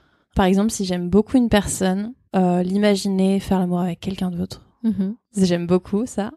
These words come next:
Speaker 2: T'as envie de voir ton partenaire faire l'amour avec quelqu'un d'autre ? Est-ce que c'est quelque chose que tu vas essayer de réaliser ou pas du tout ?
Speaker 1: Ça peut, oui. J'ai pas de problème avec ça. Mais c'est vraiment, euh, des situations en particulier, des, des jeux de rôle,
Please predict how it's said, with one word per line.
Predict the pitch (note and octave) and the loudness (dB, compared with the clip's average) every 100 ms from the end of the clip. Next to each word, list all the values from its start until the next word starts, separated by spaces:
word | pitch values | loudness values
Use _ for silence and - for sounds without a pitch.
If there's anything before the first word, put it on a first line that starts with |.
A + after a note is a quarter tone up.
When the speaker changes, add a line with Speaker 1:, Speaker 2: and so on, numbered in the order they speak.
| _ | _
Speaker 2:
T'as | A3 | 4
envie | A3 A#3 | 6 4
de | A#3 | 6
voir | A3+ A#3 | 4 4
ton | G#3+ | 0
partenaire | G3 - G#3 A3 | 0 2 2 2
faire | - | 2
l'amour | G3+ G3+ G#3+ | 2 4 4
avec | G3 | 4
quelqu'un | - F#3 F#3+ F#3 | 2 0 0 0
d'autre ? | A3 - | 0 2
Est-ce | - - | 0 2
que | |
c'est | G3 G3 | 2 2
quelque | F#3 G3 G#3 | 0 0 2
chose | A3+ - | 0 0
que | |
tu | G3+ | -2
vas | F3+ | 2
essayer | F#3 - F#3+ | 2 2 0
de | |
réaliser | F#3+ F#3 F3 F3+ A#3 E4+ | 2 0 0 -2 -4 -6
ou | F#3+ | 2
pas | F#3+ | 4
du | F3+ E3+ | 4 0
tout ? | F3 F#3+ _ _ _ - | -4 -6 _ _ _ -6
Speaker 1:
Ça | G3+ - G3 | -6 0 0
peut, | - B3 E4+ | 4 2 4
oui. | B3+ B3+ - | 0 -4 -10
J'ai | - | -12
pas | G3 | -8
de | F#3+ | -6
problème | - F#3+ F#3+ | -4 -2 -2
avec | F#3 F3+ | -2 -6
ça. | - A#3 B3 - _ _ _ _ _ - | 0 2 2 -4 _ _ _ _ _ -8
Mais | F#3+ G#3 G3 | 0 0 0
c'est | - - F#3 | -4 -2 2
vraiment, | F#3 G3+ A3 C4 D4 C#4 | 4 4 4 4 4 6
euh, | A3 G3+ G3 | 6 4 2
des | G3+ | 0
situations | - A3+ - B3 A3+ A#3+ | -2 -6 0 2 2 0
en | A3 | 0
particulier, | G#3+ - - - G#3+ G#3 A3 | -2 -4 -16 -8 -2 0 0
des, | G3 F#3+ F#3 - | 2 0 0 -2
des | F3+ F#3 | 0 0
jeux | F3 A#3 | 2 2
de | G#3 | 4
rôle, | G#3+ A#3+ C4 A#3 | 4 6 4 2